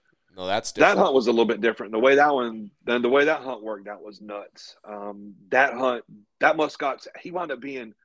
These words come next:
Speaker 2: they don't recognize it, but he's the biggest one ever shot with a recurve. So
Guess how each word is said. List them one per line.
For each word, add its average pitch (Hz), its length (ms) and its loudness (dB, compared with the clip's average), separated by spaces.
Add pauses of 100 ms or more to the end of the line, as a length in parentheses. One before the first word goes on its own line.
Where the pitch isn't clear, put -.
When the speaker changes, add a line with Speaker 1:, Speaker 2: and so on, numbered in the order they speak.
(340)
Speaker 2:
they 190 80 2
don't 226 180 0
recognize 143 600 -6
it, 123 100 -12
but 110 100 -18
he's 135 180 -14
the 120 80 -14
biggest 147 300 -6
one 151 100 -8
ever 131 140 -4
shot 123 320 -10
with 107 120 -18
a - 20 -18
recurve. 98 400 -12 (240)
So 113 340 -8